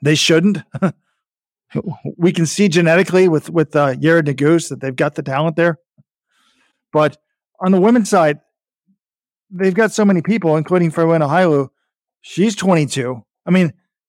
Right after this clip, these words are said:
fourth at the Olympics in the fifteen hundred in twenty twenty-one. Fourth at Worlds in twenty twenty-two. Some of you may be thinking, "Well, how'd she do this year? Did she finally get the medal?" No, she didn't even get to run Worlds in the fifteen hundred,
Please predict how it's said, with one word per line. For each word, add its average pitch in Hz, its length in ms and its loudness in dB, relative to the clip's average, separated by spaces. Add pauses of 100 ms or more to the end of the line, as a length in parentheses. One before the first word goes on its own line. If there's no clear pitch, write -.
(960)
fourth 240 300 2
at 208 100 2
the 185 140 0
Olympics 175 340 -2
in 160 80 -4
the 151 60 -4
fifteen 160 260 -4
hundred 143 240 -2
in 131 60 -12
twenty 139 220 -4
twenty-one. 127 520 -4 (300)
Fourth 262 420 0
at 196 220 0
Worlds 165 420 0
in 147 80 -6
twenty 160 260 -2
twenty-two. 175 600 -2 (720)
Some 180 160 0
of 190 40 4
you 196 60 4
may 190 140 2
be 185 80 0
thinking, 180 420 -2
"Well, 165 160 -2
how'd 214 200 -2
she 226 100 -4
do 208 160 0
this 202 240 -2
year? 135 200 -4 (340)
Did 160 100 -12
she 185 100 -4
finally 196 300 2
get 175 220 -2
the 190 40 -4
medal?" 180 480 0 (1500)
No, 190 280 0
she 220 160 -4
didn't 269 160 0
even 220 160 2
get 233 160 -2
to 220 80 2
run 180 240 2
Worlds 151 260 0
in 143 60 -6
the 135 80 -8
fifteen 147 300 -6
hundred, 131 340 -6